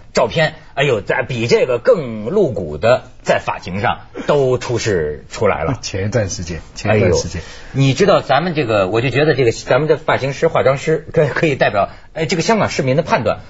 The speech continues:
Speaker 1: 我觉得很有哲理。你比如说，我们化妆师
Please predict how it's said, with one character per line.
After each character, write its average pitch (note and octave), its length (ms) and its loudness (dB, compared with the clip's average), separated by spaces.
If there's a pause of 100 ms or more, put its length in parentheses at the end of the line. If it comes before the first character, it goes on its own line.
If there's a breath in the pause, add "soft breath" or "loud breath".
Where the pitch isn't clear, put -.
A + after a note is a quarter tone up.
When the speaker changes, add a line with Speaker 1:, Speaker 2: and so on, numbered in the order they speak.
Speaker 1:
我 G3+ 120 4
觉 A3 120 4
得 A3+ 80 4
很 F#3+ 160 -2
有 F#3+ 120 0
哲 A2+ 220 -2
理。 D3+ 200 -2 (160)
你 D#3 140 0
比 F#3 60 4
如 G#3 100 6
说， A3 240 4 (340 loud breath)
我 A3 80 0
们 C#4 120 4
化 D4+ 180 2
妆 D#3+ 180 0
师 - 380 0